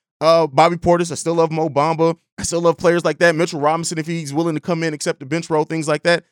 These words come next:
Those are players that I'll absolutely be interested in, and I think the Bulls should call. But Isaiah Hartenstein is definitely a player that I look at and I say he can thrive here, especially being the backup big on the Chicago Bulls with the potential to maybe take over the starting position at some point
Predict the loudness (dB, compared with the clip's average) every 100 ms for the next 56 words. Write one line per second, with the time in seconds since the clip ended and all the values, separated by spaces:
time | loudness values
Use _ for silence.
0 | _ 0 0 -2 0 0 4 2 2 0
1 | -2 -6 -6 -6 -4 -4 -2 -2 -2 -2
2 | -2 -2 -4 -4 -4 -4 -4 -2 -6 -2
3 | 0 2 -2 _ _ 0 2 4 4 4
4 | 4 0 0 -4 -2 -2 -4 -4 -2 -2
5 | -4 -6 -2 0 0 0 -4 -4 -2 -4
6 | -2 -2 0 -2 -2 0 0 -2 -8 _
7 | -6 -6 -8 -4 2 2 2 -2 -4 -4
8 | -4 -6 -4 -4 -4 -2 -2 -2 -6 -2
9 | -2 0 -4 -6 -4 -4 -4 -2 -2 -2
10 | _ _ -6 -6 -6 -4 -4 -4 -4 -4
11 | -4 -4 -4 -6 -2 -2 -2 -4 -4 0
12 | 0 -2 -6 -4 -4 -6 -4 -4 -4 -6
13 | -6 -4 -4 -4